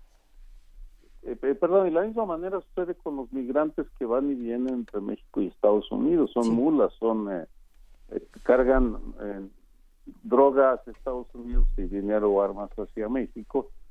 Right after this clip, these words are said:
Speaker 1: Si lo en-, si entendemos que es-, estas poblaciones alimentan la violencia criminal, también entenderemos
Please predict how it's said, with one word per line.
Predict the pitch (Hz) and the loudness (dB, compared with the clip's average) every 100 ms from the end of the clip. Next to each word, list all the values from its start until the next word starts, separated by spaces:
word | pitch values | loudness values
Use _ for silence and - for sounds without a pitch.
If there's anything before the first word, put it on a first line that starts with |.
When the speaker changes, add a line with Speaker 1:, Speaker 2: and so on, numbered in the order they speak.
| - - - - - _ - - | -20 -20 -20 -20 -20 _ -20 -2
Speaker 1:
Si | 175 170 | 4 6
lo | 175 | 6
en-, | 165 - | 4 0
si | 165 | -2
entendemos | 160 - 170 170 226 240 208 - | -2 -4 -6 0 0 0 -6 -8
que | 175 165 165 131 - | -6 -4 -4 -6 -6
es-, | 180 156 | -6 -4
estas | 170 175 - 180 - | -8 -6 -4 -6 -4
poblaciones | 170 143 139 - 170 175 165 - _ | -4 -2 -4 -4 -6 -6 -8 -10 _
alimentan | - 131 131 135 151 175 190 185 165 - 120 104 92 - _ - - - - | -4 -2 -2 -4 -4 -2 0 0 -2 -2 -2 -4 -12 -20 _ -20 -20 -20 -14
la | 127 120 117 | 0 4 4
violencia | 120 120 131 139 160 | 4 -2 -2 -2 -4
criminal, | 151 165 170 170 156 131 147 - - - | -4 -4 -2 -2 0 0 -2 -6 -18 0
también | 131 120 117 123 | 2 2 -2 -2
entenderemos | 139 135 156 147 156 151 139 117 | -2 -2 -4 -2 -2 0 0 -2